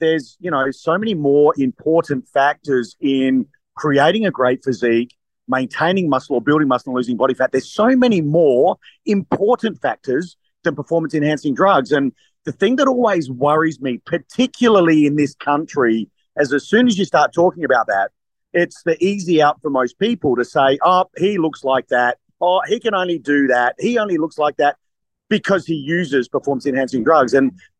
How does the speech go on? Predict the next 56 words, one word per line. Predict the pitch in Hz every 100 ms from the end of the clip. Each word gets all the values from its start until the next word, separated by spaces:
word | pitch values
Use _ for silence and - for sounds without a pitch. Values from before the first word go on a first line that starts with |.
| -
I | 156
don't | 202 247 247
cycle | - - 139 147 143
performance | 127 127 139 131 143
enhancing | 127 127 123
drugs | 104 117 -
to | 107
build | 110
muscle. | 98 107 92 87
I | 131
don't | 156 170 160
do | 127 123 139
that | 135 107
these | - 101 92
days. | 92 80 78 - _ _ -
And | 175
I |
was | 180 185
really | 277 311 262
worried | 139 139 147 139
that | 135 -
that | 147 -
was | 143 -
sort | 143
of | 127 110 _ -
gonna | 127
be | 117 120
the | 113
cop | - - 101 120
out | 135 -
and | -
that | 127
was | 127
gonna | 127 113
be | 113
the | 107
main | 107 104
focus. | - 113 110 - 185 - - _ _ -
And | 208
I |
was | 214 180
worried | 262 262
that | 185
that's | 180 175
why | 180
we | 175
were |
gonna | 160 170
get | 160 175
the | 170
listeners, | 180 220 247 147 117
you | 131
know, | 117
because | 143 151 156
that | 170 160
was, | 151 143 -